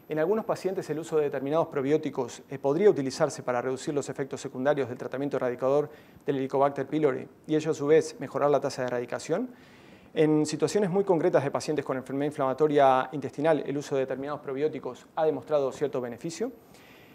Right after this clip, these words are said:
Los probióticos parecen mejorar de forma global los síntomas en pacientes con síndrome de intestino irritable,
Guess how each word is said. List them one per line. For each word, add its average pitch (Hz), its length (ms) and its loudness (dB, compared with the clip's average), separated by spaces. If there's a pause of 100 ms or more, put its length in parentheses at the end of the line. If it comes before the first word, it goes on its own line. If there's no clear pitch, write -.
(300)
Los 160 100 6
probióticos 185 480 6
parecen 175 460 6
mejorar 151 400 6
de 131 80 -2
forma 156 280 0
global 139 320 8
los 131 120 -2
síntomas 139 440 -2
en 127 80 -8
pacientes 135 380 -4
con 127 300 -4
síndrome 139 300 -2
de - 20 0
intestino 135 320 -6
irritable, 156 460 2